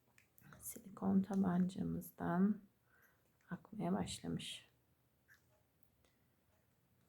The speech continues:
Tamamını şu şekilde sürelim. Silikon tabancamızı kapatalım. Evet. Şöyle.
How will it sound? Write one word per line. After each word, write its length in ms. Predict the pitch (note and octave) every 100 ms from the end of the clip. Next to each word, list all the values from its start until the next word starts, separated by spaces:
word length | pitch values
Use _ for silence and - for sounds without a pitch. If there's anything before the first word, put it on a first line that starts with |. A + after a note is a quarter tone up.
| _ _ _ _ _ _ _ _ _ _ _
Tamamını 680 | - G3+ F#3 E3+ E3 F#3 F#3+
şu 60 |
şekilde 520 | - G3 G3 - F3+
sürelim. 540 | F#3+ - A3+ G#3+ A3+ - - _ - - - - - _
Silikon 400 | - - - F#3
tabancamızı 680 | F3+ F3+ F3 F3 A3+ A3 -
kapatalım. 840 | - - - G3 G#3+ G#3+ A3+ A3+ - _ _ _ A#3
Evet. 480 | E3+ F#3 - - - _ - - - - - - _ _ _
Şöyle. 720 | - - G3 F#3 F3 F#3 G#3